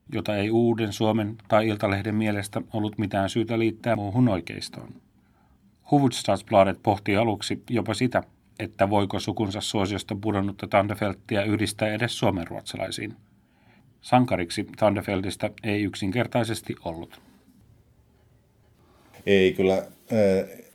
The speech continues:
Speaker 2: tai hän oli kuitenkin aika mahdoton, äh, myöskään oikeiston sankariksi. Ja siinä mielessä, että hän oli, no hänen, hänen uhrinsa ei ollut mikään Bobrikov, josta oli helppo tehdä sitten tällainen, äh,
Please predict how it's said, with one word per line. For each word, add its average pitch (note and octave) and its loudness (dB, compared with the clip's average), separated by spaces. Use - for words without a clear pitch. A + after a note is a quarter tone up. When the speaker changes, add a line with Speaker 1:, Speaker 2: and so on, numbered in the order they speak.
Speaker 2:
tai F2+ 4
hän G#2+ 2
oli G#2+ 6
kuitenkin F2+ 0
aika E2+ -2
mahdoton, C#2+ -4
äh, - -4
myöskään D2+ 0
oikeiston D2 -2
sankariksi. C#2+ -4
Ja D#2 -6
siinä F#2+ 4
mielessä, E2+ 0
että D#2+ 0
hän D#2+ -2
oli, D#2+ 0
no - -2
hänen, A#2 4
hänen G#2+ 4
uhrinsa G#2 4
ei D#2+ 4
ollut E2+ 2
mikään E2 0
Bobrikov, D2+ -2
josta C#2+ -4
oli C#2+ 0
helppo D#2 -2
tehdä C#2+ -2
sitten C#2+ -6
tällainen, C2+ -2
äh, C#2 -2